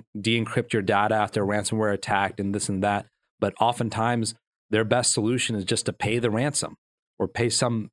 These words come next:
negotiated ransom in order to un-, unencrypt your files. And it's a, it's a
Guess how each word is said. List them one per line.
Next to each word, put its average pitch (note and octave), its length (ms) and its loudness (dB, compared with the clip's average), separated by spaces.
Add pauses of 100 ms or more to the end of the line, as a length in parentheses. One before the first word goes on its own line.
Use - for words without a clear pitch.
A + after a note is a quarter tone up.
negotiated A#2 720 0
ransom A2 420 0
in G#2 60 -2
order G#2 220 0
to G#2+ 200 -2 (440)
un-, A2 160 -2 (100)
unencrypt A2 520 0
your G#2 80 -2
files. - 540 -2 (460)
And F#2 400 -2
it's A2+ 200 0
a, G2+ 320 -2 (680)
it's A2 180 -4
a F2 80 -4